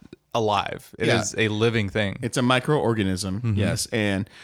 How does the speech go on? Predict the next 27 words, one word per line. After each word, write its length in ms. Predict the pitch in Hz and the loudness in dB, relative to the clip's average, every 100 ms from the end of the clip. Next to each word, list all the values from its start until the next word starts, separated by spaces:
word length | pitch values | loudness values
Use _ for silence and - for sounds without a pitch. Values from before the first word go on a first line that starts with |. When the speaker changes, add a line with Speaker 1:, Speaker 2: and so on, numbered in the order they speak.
| - - | -20 -8
Speaker 2:
so, 320 | - 127 120 | 0 2 4
like, 240 | 110 113 - | 2 -2 -2
we 440 | 113 151 190 - - | 0 2 2 -2 -2
eat 240 | 127 120 | 0 0
food 580 | - - 110 98 95 95 | -2 -2 2 2 2 0
and 140 | - 104 | 0 0
we 140 | 107 | 0
process 580 | 101 113 101 - 92 92 | 0 0 2 0 -2 -2
food, 320 | - 90 90 | -2 -2 0
and 180 | 90 98 | -2 0
basically 440 | 110 107 - 110 | 0 0 0 -2
what 180 | 95 110 | 0 -2
we 140 | 104 101 | -2 -2
do 240 | 104 98 | -2 -4
when 160 | 95 95 | -4 -4
we 180 | 98 95 | -6 -6
eat 180 | 101 | -8
food 420 | - - 117 95 - | -6 -2 0 0 -2
is 160 | 95 | -2
we 100 | 101 | -2
break 260 | 92 107 98 | 0 -2 -2
it 120 | 101 | -2
down 240 | 98 98 | 0 0
into 260 | 95 87 104 | -2 -4 -4
its 180 | 95 - | -4 -2
most 300 | 110 107 - | 0 0 -2
m-, 400 | 123 104 107 | -2 0 0